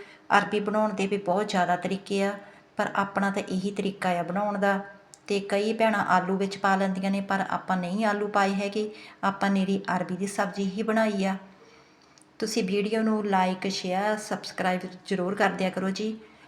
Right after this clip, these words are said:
ਲਾਈਕ ਜ਼ਰੂਰ ਕਰਕੇ ਜਾਇਆ ਕਰੋ, ਵੀਡੀਓ ਨੂੰ ਐਂਡ ਤੱਕ ਦੇਖਿਆ ਕਰੋ। ਤੇ ਹੁਣ ਆਪਣੇ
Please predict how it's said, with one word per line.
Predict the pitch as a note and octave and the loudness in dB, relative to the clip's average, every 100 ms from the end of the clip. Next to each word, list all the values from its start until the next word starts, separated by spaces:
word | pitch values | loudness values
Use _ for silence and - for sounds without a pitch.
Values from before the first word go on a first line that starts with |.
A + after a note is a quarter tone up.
| - | -4
ਲਾਈਕ | G#3 G3 G3+ G3+ | 2 4 2 0
ਜ਼ਰੂਰ | G3 F#3 G3 | -2 -2 0
ਕਰਕੇ | G#3+ G3+ G3 | 0 0 -2
ਜਾਇਆ | F#3+ F3 | 0 0
ਕਰੋ, | E3+ F3+ F3+ | 0 -2 -4
ਵੀਡੀਓ | F3 F#3 G#3+ | -2 -2 0
ਨੂੰ | A3 A3 | 0 0
ਐਂਡ | F3+ F3 | -2 -2
ਤੱਕ | A3+ A3 | -4 -2
ਦੇਖਿਆ | G3 G3 A3 | -4 -4 -4
ਕਰੋ। | G#3 G#3+ A#3 B3 - - _ _ _ _ _ _ | -2 0 -2 -4 -12 -20 _ _ _ _ _ _
ਤੇ | G#3 | -4
ਹੁਣ | G3 G3+ | -2 2
ਆਪਣੇ | F#3+ F#3+ F#3+ | 0 2 0